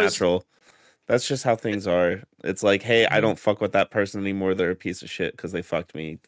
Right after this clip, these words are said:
Speaker 2: you know?
Speaker 1: Yeah.
Speaker 2: That, that, everybody says that about somebody.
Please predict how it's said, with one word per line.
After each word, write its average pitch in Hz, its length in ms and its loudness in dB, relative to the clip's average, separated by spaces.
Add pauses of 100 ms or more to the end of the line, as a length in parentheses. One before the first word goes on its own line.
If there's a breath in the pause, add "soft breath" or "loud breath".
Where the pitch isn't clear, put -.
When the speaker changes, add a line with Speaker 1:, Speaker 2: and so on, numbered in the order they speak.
(340)
Speaker 2:
you 95 120 -2
know? 80 220 -4 (100)
Speaker 1:
Yeah. 143 220 0 (100)
Speaker 2:
That, 139 320 2
that, 139 260 4 (100)
everybody 123 420 4
says 92 280 2
that 85 140 2
about 82 240 -2
somebody. 67 520 -10